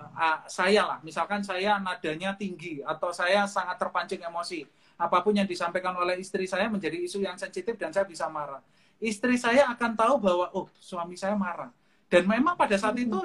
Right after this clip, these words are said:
Speaker 1: ya kita pengen menang, istri saya pengen menang, saya pun juga pengen menang. Tapi kita sadar betul bahwa pernikahan ini berharga. Dan kami punya satu rule,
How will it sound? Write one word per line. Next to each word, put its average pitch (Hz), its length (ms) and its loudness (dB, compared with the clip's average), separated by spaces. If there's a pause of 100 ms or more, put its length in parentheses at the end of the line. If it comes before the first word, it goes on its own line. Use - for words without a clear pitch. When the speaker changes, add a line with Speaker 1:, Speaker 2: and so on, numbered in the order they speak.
Speaker 1:
ya 147 240 -2 (100)
kita 277 300 0
pengen 180 180 -4
menang, 185 380 -2
istri 160 240 -8
saya 170 160 -2
pengen 165 180 -6
menang, 208 380 0 (240)
saya 175 160 -2
pun 233 160 -6
juga 165 240 -2
pengen 180 180 -8
menang. 190 300 -4
Tapi 196 260 -4
kita 254 220 -2
sadar 202 320 0
betul 170 420 -2 (300)
bahwa 160 180 4
pernikahan 196 460 0
ini 220 160 4
berharga. 151 500 0
Dan 151 220 -2 (100)
kami 247 300 4
punya 196 320 -4
satu 190 320 -2
rule, 190 320 -4